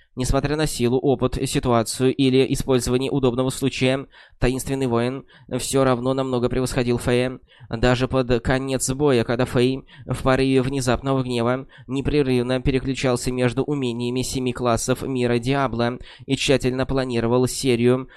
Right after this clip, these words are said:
контрударов и смертельных ситуаций, все его невообразимо хитрые уловки и умения, э, мало досаждали человеку,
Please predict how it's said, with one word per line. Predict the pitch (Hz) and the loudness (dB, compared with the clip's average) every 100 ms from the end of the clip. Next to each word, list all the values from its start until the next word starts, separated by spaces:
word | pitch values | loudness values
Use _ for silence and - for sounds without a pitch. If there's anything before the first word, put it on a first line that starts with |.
| - | -10
контрударов | - 139 120 127 - 143 120 120 127 - - - | 0 0 2 0 0 2 2 2 0 -6 -20 -4
и | 131 | 0
смертельных | - 143 131 127 127 | 0 0 2 0 0
ситуаций, | - 135 123 117 - 139 143 143 - - 135 | 0 0 0 0 -2 -2 -2 -8 -18 -4 -4
все | 113 - 131 135 135 113 | -2 -2 4 6 6 4
его | 120 131 131 | 2 2 2
невообразимо | 135 135 131 135 117 123 123 | 2 2 2 0 0 0 0
хитрые | 123 135 123 127 | -2 -4 -2 0
уловки | 135 135 123 - 127 | 2 2 0 0 0
и | |
умения, | 135 151 143 123 127 127 131 - 135 | 0 0 -2 0 -2 -4 -10 -20 -10
э, | 131 | -6
мало | 123 117 131 131 131 139 127 | -6 -4 -2 2 2 2 0
досаждали | 123 135 131 123 123 123 135 123 120 123 | 2 2 2 -2 -6 -2 0 2 2 2
человеку, | 120 135 127 120 113 120 123 | 0 0 2 2 2 0 -2